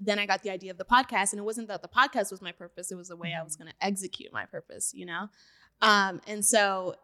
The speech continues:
Speaker 1: and so, yeah, it's just crazy. So that was back in twenty eighteen.
Speaker 2: Yeah.
Speaker 1: And I was just, like, thinking about that, and I was like, "Dang, she really was my small group leader." And then I always say she was, like, the best small group leader, and everyone knows that. Like, I met all my good friends in there and all the,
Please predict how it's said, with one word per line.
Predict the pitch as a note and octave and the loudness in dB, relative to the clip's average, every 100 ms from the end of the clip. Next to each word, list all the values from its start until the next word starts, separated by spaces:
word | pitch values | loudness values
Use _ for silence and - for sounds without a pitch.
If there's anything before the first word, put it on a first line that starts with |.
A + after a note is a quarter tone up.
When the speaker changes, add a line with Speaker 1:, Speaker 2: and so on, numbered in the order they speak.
| _ | _
Speaker 1:
and | A#3+ C4+ | 6 6
so, | D4+ | 8
yeah, | D4+ - | 4 4
it's | A3+ | 2
just | D#4 | 0
crazy. | - A#3 G#3 | 0 0 0
So | A3 | 4
that | A3+ | 4
was | C4 | 4
back | A3+ A#3 | -2 0
in | |
twenty | A3+ A3+ G#3 | -2 0 -4
eighteen. | G3+ - G3 F#3 G3 | -4 -4 -4 -8 -12
Speaker 2:
Yeah. | F3 D#3+ D3 - - - | -10 -10 -10 -16 -18 2
Speaker 1:
And | A3 G#3+ G3+ G3+ | 6 8 6 4
I | - | 2
was | A3+ | 4
just, | C#4+ | 4
like, | F4 - | 0 0
thinking | B3 | 0
about | A3+ F#3 | 2 4
that, | F#3 | 4
and | G#3 | 0
I | |
was | G3+ | -4
like, | G#3 | -6
"Dang, | A#3 C4+ | -2 -2
she | A3+ B3 | -2 -6
really | C#4+ F4 | -4 0
was | G3 | 0
my | A#3+ G#3+ | 0 -4
small | G3 G#3 | -4 -8
group | F#3+ - | -10 -10
leader." | A2 A#2+ - | -6 -4 -4
And | G3+ G3+ | -4 -2
then | |
I | G3 | 2
always | A#3 C#4 | 2 4
say | E4 G#4 - | 2 2 0
she | - | -4
was, | A#3 | 0
like, | G#3 - G#3 | 0 0 -4
the | A3+ | 0
best | G3+ G3+ - | 2 2 2
small | A3 C4+ | 2 2
group | D4+ B3+ | 2 2
leader, | G3 F3+ | 2 2
and | F3 A3+ | 0 2
everyone | E4+ C#4 G#3 | 4 4 0
knows | B2+ F3 | -6 -2
that. | F#3 | -2
Like, | G#3 G#3 | -2 -4
I | |
met | G#3 F#3 | -8 -6
all | - F3+ | -4 -4
my | A#2+ | -6
good | G#2+ G3 - | -6 -6 4
friends | C#4 C#4+ C#4 | 4 4 0
in | C#4 | -10
there | C4+ C4+ C4 B3 | -8 -8 -4 0
and | G#3+ | 0
all | G#3 - G3 F#3+ | 0 -2 -4 -4
the, | F#3+ F#3 | -6 -6